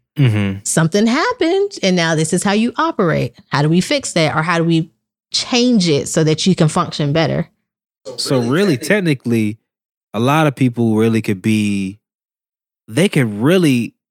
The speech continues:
Speaker 1: their current self right now, somebody that's listening, that could not really,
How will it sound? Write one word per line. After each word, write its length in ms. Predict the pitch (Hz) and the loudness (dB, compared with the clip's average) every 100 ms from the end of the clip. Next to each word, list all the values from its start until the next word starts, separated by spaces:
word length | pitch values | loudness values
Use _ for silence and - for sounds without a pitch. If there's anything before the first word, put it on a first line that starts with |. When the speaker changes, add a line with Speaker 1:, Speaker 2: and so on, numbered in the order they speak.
| _ | _
Speaker 1:
their 160 | 113 123 | -2 -2
current 300 | - 165 190 | 0 0 0
self 280 | - 139 113 | 0 0 0
right 180 | 117 113 | -2 0
now, 280 | 113 101 | -2 -2
somebody 380 | 98 123 120 113 | -4 -4 -2 0
that's 120 | 104 | -2
listening, 500 | 110 110 - 98 95 - _ _ _ _ _ _ _ | 0 -2 -4 -8 -10 -14 _ _ _ _ _ _ _
that 220 | - 151 - | -2 -2 0
could 120 | 143 | 0
not 240 | 135 131 | 0 0
really, 320 | 120 127 - | 0 -2 -6